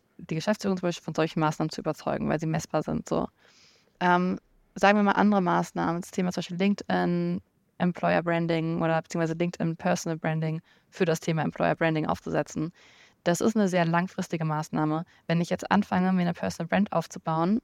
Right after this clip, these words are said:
und das habe ich zum Beispiel damals gemacht für meinen alten Arbeitgeber, damit, äh, Mitarbeiter recruitet, das braucht seine Zeit, bis man das aufbaut und das ist auch nicht immer super leicht messbar. Aber genau da sollte sich H R einsetzen, diese Wege trotzdem zu gehen und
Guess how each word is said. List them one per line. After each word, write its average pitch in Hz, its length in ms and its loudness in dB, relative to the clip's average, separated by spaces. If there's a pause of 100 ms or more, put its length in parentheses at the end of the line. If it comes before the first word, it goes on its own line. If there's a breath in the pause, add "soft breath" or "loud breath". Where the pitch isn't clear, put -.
(140)
und 165 100 -2
das 165 120 -2
habe - 100 -8
ich 190 120 0
zum - 140 -4
Beispiel 165 180 0
damals 165 280 0
gemacht 165 240 0
für 170 100 -6
meinen 160 120 2
alten 165 260 -2
Arbeitgeber, 165 640 2 (460 soft breath)
damit, 165 260 0
äh, 170 100 0
Mitarbeiter 175 440 0
recruitet, 170 380 -2 (260 soft breath)
das - 120 -4
braucht - 280 2
seine 160 160 0
Zeit, 196 260 0
bis - 160 -6
man 156 100 -2
das 156 120 -4
aufbaut 165 360 -2
und 165 80 -2
das 156 120 -2
ist - 100 -8
auch 180 140 -2
nicht - 320 -2
immer 170 400 0
super 170 240 -4
leicht 160 220 -2
messbar. 170 480 0 (640 soft breath)
Aber 165 220 2 (140)
genau 175 300 4
da 196 220 4
sollte 185 240 0
sich 180 180 -6
H 170 260 -4
R 165 160 -2
einsetzen, 185 500 2
diese 165 240 0
Wege 170 240 -2
trotzdem 175 640 -2
zu - 140 -12
gehen 165 320 0
und 160 320 -4